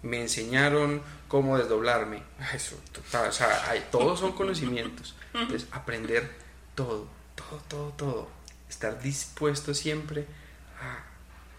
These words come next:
Speaker 1: dejarse sorprender y aprender algo. Entonces, creo que esas son como mis tres herramientas más. Eh, podría tener más, pero esas tres creo que son las que resumen el resto.
Speaker 2: Sí, me gusta mucho lo de las tres herramientas porque a veces queremos, como que tenemos muchas en-,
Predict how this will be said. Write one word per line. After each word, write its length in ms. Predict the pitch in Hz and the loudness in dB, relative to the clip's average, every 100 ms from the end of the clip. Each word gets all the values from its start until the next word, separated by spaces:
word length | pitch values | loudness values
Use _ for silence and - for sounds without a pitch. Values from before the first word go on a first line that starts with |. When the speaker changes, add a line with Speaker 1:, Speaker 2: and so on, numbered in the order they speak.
| - - - - | -20 -20 -20 -12
Speaker 1:
dejarse 420 | - - 113 - | -6 -4 -4 -6
sorprender 640 | - 135 127 113 110 107 | -4 -4 -4 -10 -8 -6
y 40 | 113 | -4
aprender 400 | 117 117 107 101 | -6 -8 -10 -10
algo. 260 | - - - | -14 -18 -20
Entonces, 220 | - 143 | -18 -14
creo 120 | 127 117 | -10 -10
que 80 | 117 | -10
esas 160 | 120 | -8
son 100 | 123 | -8
como 220 | 113 120 113 | -6 -4 -4
mis 400 | 110 107 - - - - - - - - | -4 -6 -8 -12 -14 -14 -16 -16 -18 -4
tres 300 | 120 120 135 | 0 2 2
herramientas 580 | 123 117 110 107 123 123 | 2 2 0 -2 0 0
más. 400 | 123 117 - - | 0 -2 -2 -4
Eh, 80 | 117 131 135 | -4 -4 -4
podría 220 | - 147 160 | 0 0 2
tener 200 | 156 143 | 2 4
más, 260 | 175 190 - | 4 0 0
pero 160 | 135 117 | 0 0
esas 260 | 139 139 | 0 -2
tres 280 | - 135 131 | 4 4 4
creo 160 | - 131 | 0 -4
que 100 | 131 | -4
son 520 | 131 110 110 113 117 | -4 -4 -4 -6 -2
las 180 | 117 131 | 0 0
que 120 | - | -2
resumen 680 | 110 107 107 107 117 120 120 - | 0 -2 -2 -4 -4 -6 -8 -8
el 140 | - 113 | -6 -4
resto. 280 | 110 - - - | -6 -6 -12 -6
Speaker 2:
Sí, 300 | - 277 - - | 0 2 0 -2
me 100 | 262 | 0
gusta 220 | 277 277 | 2 2
mucho 240 | 302 339 | 0 0
lo 80 | 359 | 2
de 60 | 320 | 2
las 180 | - - | 2 -2
tres 140 | 233 | -4
herramientas 520 | 233 262 269 277 277 | -4 -2 -2 -2 -4
porque 320 | - - - | -4 -6 -4
a 40 | 220 | -2
veces 440 | 208 - 226 - - - - | -2 -2 -2 -2 -2 -12 -4
queremos, 540 | 269 208 196 190 - - | -2 -2 -4 -6 -8 -6
como 160 | 285 277 | -2 -2
que 100 | 285 | -2
tenemos 380 | 277 262 262 294 | -4 -4 -4 -2
muchas 360 | 311 302 262 | 0 0 -2
en-, 140 | 233 | -4